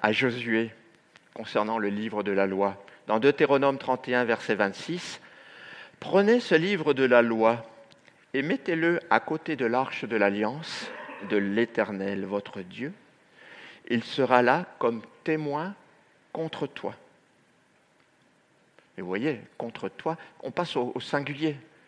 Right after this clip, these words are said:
C'est à chacun que cet, euh, avertissement est annoncé. <clears throat> Nous avons bien compris que la loi est toujours là et qu'elle nous condamne.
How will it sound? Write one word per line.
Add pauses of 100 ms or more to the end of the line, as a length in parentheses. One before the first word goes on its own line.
(500)
C'est (240)
à
chacun (760)
que
cet,
euh, (380)
avertissement (1160)
est
annoncé. (2000)
<clears throat> (840)
Nous
avons
bien
compris
que
la
loi
est
toujours
là
et
qu'elle
nous
condamne.